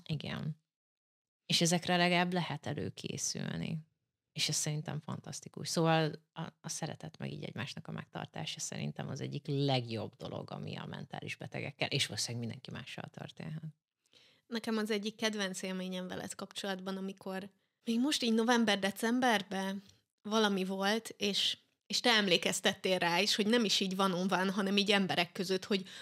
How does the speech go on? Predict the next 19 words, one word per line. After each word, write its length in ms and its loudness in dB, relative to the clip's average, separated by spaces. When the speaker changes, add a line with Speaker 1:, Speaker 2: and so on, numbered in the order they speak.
Speaker 2:
hogy 280 0
jó, 360 6
de 160 4
te 120 0
most 300 0
amúgy 440 2
egy 200 -8
kurva 260 2
nehéz 320 2
dolgon 320 4
mész 220 0
keresztül, 680 0
még 260 2
mindig, 480 -2
már 220 0
megint, 420 -2
folyamatosan. 1040 4
Ezt 240 -2
így 200 -2